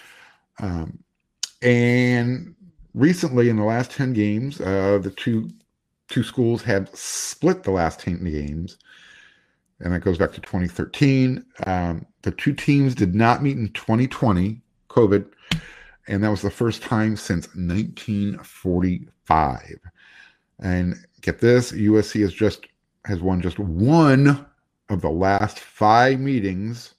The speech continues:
on the road at Stanford going back to twenty ten. Guess where U S C is playing Saturday? That's right, up on the farm. So, uh,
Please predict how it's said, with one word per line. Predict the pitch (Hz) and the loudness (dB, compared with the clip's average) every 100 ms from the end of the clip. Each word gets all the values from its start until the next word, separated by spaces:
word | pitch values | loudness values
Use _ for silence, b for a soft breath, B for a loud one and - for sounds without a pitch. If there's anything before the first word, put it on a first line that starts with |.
| _ _ - | _ _ -16
on | 85 87 101 | -10 -8 -8
the | 131 | -4
road | 123 80 76 87 | -2 -2 -2 -6
at | - 101 | -6 -8
Stanford | - - 135 160 - 92 | -8 -6 -4 -4 -4 -4
going | 87 87 90 | 0 0 0
back | 82 80 | -2 -4
to | 92 | -10
twenty | - 87 87 | -8 -8 -6
ten. | - 127 - - b b b b b _ | -4 -4 -6 -14 b b b b b _
Guess | 139 165 - | -2 -2 -2
where | 131 | -2
U | 104 92 | 0 0
S | 87 - | 0 -2
C | 85 | -6
is | - | -6
playing | - 67 64 | -12 -10 -10
Saturday? | - 57 60 - - _ - | -14 -12 -10 -12 -16 _ -2
That's | 107 - | -2 2
right, | 113 113 - 123 | 2 2 0 -10
up | - | -4
on | 127 120 117 113 120 | 0 0 2 0 -2
the | |
farm. | 117 110 101 101 107 117 _ _ _ B B B B B B B B B _ | 0 0 0 -2 -6 -12 _ _ _ B B B B B B B B B _
So, | - 147 131 131 135 _ _ - | 0 4 4 4 -2 _ _ -12
uh, | 110 110 110 107 | -8 -4 -4 -6